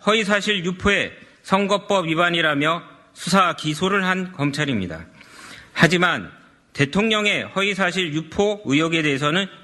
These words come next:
유구무원입니다. 그래서인지 윤석열 대통령과 여당은 국민의 대다수가 요구하고 있는 김건희 특검법을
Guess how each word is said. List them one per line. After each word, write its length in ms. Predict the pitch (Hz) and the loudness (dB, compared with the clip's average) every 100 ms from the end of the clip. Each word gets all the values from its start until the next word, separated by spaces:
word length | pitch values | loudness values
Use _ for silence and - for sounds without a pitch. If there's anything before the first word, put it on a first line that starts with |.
| - | -2
유구무원입니다. 1160 | 135 143 160 175 - 117 131 131 104 87 78 - - - - _ - - - | 0 0 0 -2 -2 0 2 2 -2 -4 -8 -12 -20 -20 -20 _ -20 -20 -8
그래서인지 920 | - 147 185 196 196 160 180 123 78 - _ - | 2 4 4 0 0 0 0 -2 -6 -16 _ 0
윤석열 500 | 147 175 196 208 202 | 2 2 0 0 0
대통령과 840 | 170 175 180 175 156 160 151 - - | -2 -2 0 0 2 2 2 -2 -2
여당은 600 | 135 147 147 160 98 - - - _ | 0 2 0 -2 -4 -8 -18 -20 _
국민의 500 | - 139 175 190 214 | 0 2 4 2 0
대다수가 580 | 160 156 180 175 185 185 | 0 0 0 0 0 2
요구하고 460 | 151 151 165 160 156 | 0 0 2 2 2
있는 420 | 143 131 180 208 - - - | 2 2 0 -4 -14 -18 0
김건희 560 | 143 165 185 202 214 | 4 4 4 2 0
특검법을 760 | 214 202 233 226 - 196 185 | -4 0 2 2 2 2 2